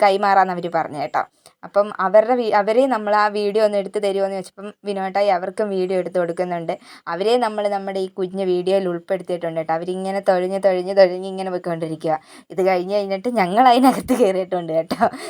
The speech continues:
ഞാനും മാളൂസും. ഇത് ഭയങ്കര കോമഡിയാണ് കേട്ടോ.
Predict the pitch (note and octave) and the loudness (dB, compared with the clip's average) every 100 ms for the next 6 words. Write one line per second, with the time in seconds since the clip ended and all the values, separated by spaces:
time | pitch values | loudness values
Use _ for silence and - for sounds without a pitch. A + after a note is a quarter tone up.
0 | C4 G#3+ B3 A3 F3 E3+ D#3+ D#3+ D#3+ F#3 | -4 0 0 0 -2 -4 -4 -6 0 0
1 | - - - C#4 _ _ - E3 E3 C#4+ | 0 -12 -18 -18 _ _ -8 -6 -6 -4
2 | A#3+ F#3 E3+ F#3 C4+ B3 A#3 A3 G3+ F3+ | 0 2 2 2 2 2 2 2 0 0
3 | D#3+ D3+ D#3+ | -2 -6 -6